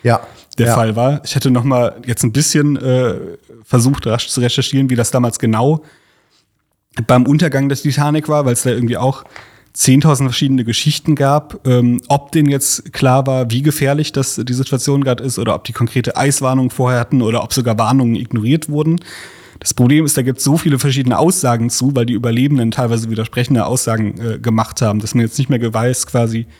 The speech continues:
Speaker 2: ob die vorher auch gest-, äh, et cetera. Das lässt sich, äh, konnte ich jetzt nicht so schnell rekonstruieren. Aber all-, ich meine allgemein, wenn man's schon mit anderen Schiffen in der Gegend vergleicht, das Handeln, spricht es natürlich schon für, dass die Titanic,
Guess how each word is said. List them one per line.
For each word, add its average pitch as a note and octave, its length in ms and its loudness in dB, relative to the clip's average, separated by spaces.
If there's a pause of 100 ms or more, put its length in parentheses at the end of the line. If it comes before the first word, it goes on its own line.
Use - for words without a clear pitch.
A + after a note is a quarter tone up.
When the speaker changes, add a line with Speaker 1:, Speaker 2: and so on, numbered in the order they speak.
(840)
Speaker 2:
ob C#3 160 2
die B2 120 2
vorher B2+ 240 2
auch - 100 -6
gest-, - 280 -6
äh, A2+ 460 -4
et C3 100 -8
cetera. B2 340 0
Das B2 180 -2
lässt C3 200 -2
sich, C#3 200 -2
äh, B2 140 -2
konnte B2+ 240 0
ich - 20 2
jetzt A#2+ 140 0
nicht D3 100 2
so C3 100 -2
schnell A#2+ 360 -2
rekonstruieren. A#2 640 0
Aber A#2 200 0
all-, C3+ 220 0
ich - 140 -2
meine C#3 200 0
allgemein, C#3 600 0 (340)
wenn C3 100 4
man's C3+ 220 2
schon C#3+ 240 2
mit B2 280 -2
anderen C#3 360 2
Schiffen A#2+ 680 0
in A#2+ 100 2
der A2+ 120 0
Gegend B2 600 -2
vergleicht, G#2+ 640 -2
das - 140 -2
Handeln, A2 460 0
spricht - 340 -4
es B2 100 -4
natürlich B2 260 0
schon C3 200 2
für, A#2+ 140 -2
dass G#2+ 180 -2
die A2 200 -4
Titanic, A#2+ 640 0